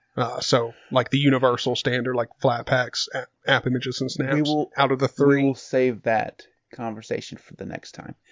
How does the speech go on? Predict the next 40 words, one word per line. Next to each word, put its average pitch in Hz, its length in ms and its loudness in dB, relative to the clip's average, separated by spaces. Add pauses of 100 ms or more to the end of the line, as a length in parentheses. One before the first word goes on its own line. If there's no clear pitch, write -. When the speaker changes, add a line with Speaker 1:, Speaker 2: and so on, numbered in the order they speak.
(460)
Speaker 1:
That, 151 300 6
that's 170 180 8
why 165 220 8
I'm 147 80 2
saying 139 320 4
we 139 100 0
should 143 220 6
eventually 131 460 0
do 120 180 0
it. 120 120 -6
That 135 140 6
would 127 200 0
be, 123 200 0
I 131 140 2
know 143 320 0
people 123 320 -6
would 120 140 -12
like 117 180 -10
to - 80 -20
hear - 220 0
Speaker 2:
Yeah, 110 60 2
Speaker 1:
that - 120 -4
Speaker 2:
all 110 60 -2
right. 113 140 -2
Speaker 1:
one. - 100 -10
Speaker 2:
So 156 180 -2 (180)
Speaker 1:
That 131 120 -12
would 131 100 -14
be 139 60 -6
Speaker 2:
my 151 180 8
other 160 320 8
thingy 147 320 4
of 127 80 4
the 127 80 0
week 123 300 4
is 120 340 4
the 120 420 6
Keychron 160 440 2
Q 139 220 6
one. 135 340 4